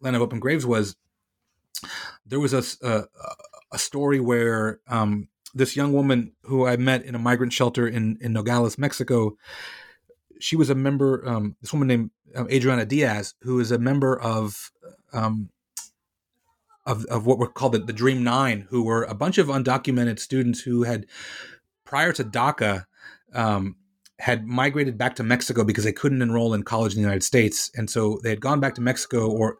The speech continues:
to, to try to, um, to get in, get in school there, and had, had sort of struggled and failed. And then daca gets passed. And, and if they had stayed put, they would have been able to enroll in, in college. And I met this young woman in, in a shelter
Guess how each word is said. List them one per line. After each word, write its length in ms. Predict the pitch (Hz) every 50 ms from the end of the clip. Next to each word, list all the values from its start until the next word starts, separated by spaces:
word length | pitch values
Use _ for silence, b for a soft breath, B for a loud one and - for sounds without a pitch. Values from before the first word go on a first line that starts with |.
| _ -
to, 100 | - 98
to 120 | - 110
try 360 | - - - 123 117 120 123
to, 440 | 120 - - 127 117 113 110 104 107 B B B B B B B B -
um, 280 | 120 113 107 101 98 92 _ b b b -
to 60 | 120
get 140 | 113 127 123
in, 180 | 117 113 117 - _ 120 120
get 120 | 127 123
in 100 | 123 113
school 260 | - - - 123 113
there, 220 | 107 110 110 107 107
and 140 | 104 101 101
had, 200 | 92 110 92 - _ -
had 180 | 113 107 104
sort 160 | - - 113 101
of 60 | -
struggled 340 | - 127 113 104 117 104 101
and 100 | 98 -
failed. 380 | - 123 113 110 107 104 104 -
And 120 | - 117 113
then 120 | 107 101
daca 280 | 90 117 131 - - 113
gets 160 | 107 107 -
passed. 340 | - - 117 110 107 98 -
And, 100 | 107 107
and 180 | 110 - 107 107
if 80 | 95
they 80 | - 110
had 140 | 113 113 -
stayed 300 | - - 135 127 123 -
put, 260 | - 135 143 131 - B B B B B B
they 80 | - 120
would 120 | 120 123
have 80 | 123 107
been 80 | 117 120
able 180 | 117 113 110
to 160 | - - 117
enroll 300 | 113 107 113 113 113 110
in, 120 | 107 104 104 -
in 120 | 107 107
college. 580 | - - 117 120 117 107 92 95 - - - B B B B B B B B B B B B 123
And 220 | 127 123 120 110 -
I 80 | 139
met 160 | 131 131 - -
this 140 | 127 -
young 160 | - 151 143 135
woman 260 | 139 139 139 135 127
in, 140 | 120 120 120
in 120 | - 127 120
a 40 | 117
shelter 540 | - - 131 127 - 127 120 113 107 104